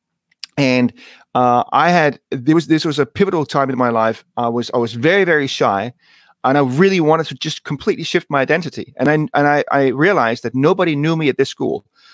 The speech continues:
So they couldn't kind of peg me down and keep me in my box. I could, I could recreate my identity completely like I wanted. And I actually showed up in a red,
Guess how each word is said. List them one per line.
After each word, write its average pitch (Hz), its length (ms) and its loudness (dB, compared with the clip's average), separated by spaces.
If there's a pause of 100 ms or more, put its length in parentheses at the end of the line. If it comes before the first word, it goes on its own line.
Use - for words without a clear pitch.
(140)
So - 100 -2
they 143 80 4
couldn't 214 320 -2
kind 156 260 0
of 127 220 0 (1300)
peg 185 260 2
me 180 100 2
down 143 400 2
and 123 100 2
keep 196 220 -2
me 156 80 -2
in 147 80 0
my 131 140 2
box. - 720 -4 (300)
I 180 100 2
could, 170 160 -4 (100)
I 160 100 2
could 151 160 -6
recreate 165 500 0
my 135 140 0
identity 147 420 -2
completely - 640 -4
like 127 180 0
I 127 40 -4
wanted. 117 280 -2 (420)
And 160 100 2
I 208 60 2
actually 247 280 -2
showed 160 300 2
up 143 220 2 (280)
in 165 120 2
a 156 160 2 (320)
red, 135 460 -2